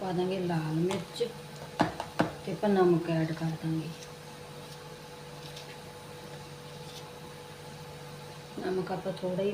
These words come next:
ਪਾਵਾਂਗੇ ਜੀ, ਕਿਉਂਕਿ ਆਪਾਂ ਦਾਲ ਦੇ ਨਾਲ ਸਰਵ ਕਰਨੀ ਆ। ਦਾਲ ਦੇ ਵਿੱਚ ਵੀ ਲੂਣ ਮਿਰਚ ਹੁੰਦਾ ਪੂਰਾ।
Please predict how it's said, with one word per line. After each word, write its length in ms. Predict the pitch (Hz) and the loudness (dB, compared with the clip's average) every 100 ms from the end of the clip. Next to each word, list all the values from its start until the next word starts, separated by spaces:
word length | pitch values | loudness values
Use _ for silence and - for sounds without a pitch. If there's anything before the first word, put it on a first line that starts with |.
| 202 | 2
ਪਾਵਾਂਗੇ 460 | 180 165 160 170 | 2 4 4 4
ਜੀ, 120 | 175 | 0
ਕਿਉਂਕਿ 380 | 196 190 185 185 | -2 -2 -2 -2
ਆਪਾਂ 260 | 180 - 185 | -4 -2 0
ਦਾਲ 340 | 180 170 165 160 | 4 4 4 4
ਦੇ 120 | 170 | 4
ਨਾਲ 180 | 170 170 | 4 2
ਸਰਵ 280 | 180 165 165 165 | 0 2 2 0
ਕਰਨੀ 340 | 185 180 208 | 0 2 2
ਆ। 80 | 226 - - - - - - - - - 185 | 0 -4 -10 -12 -8 -4 0 0 0 -2 -2
ਦਾਲ 320 | 185 175 170 | 0 0 0
ਦੇ 100 | 180 | 2
ਵਿੱਚ 240 | 180 - | 0 0
ਵੀ 120 | 180 | 0
ਲੂਣ 260 | 190 185 185 | 2 4 4
ਮਿਰਚ 280 | 180 175 - | 2 0 -2
ਹੁੰਦਾ 280 | 185 185 185 | -4 0 0
ਪੂਰਾ। 340 | 170 180 196 | 0 0 0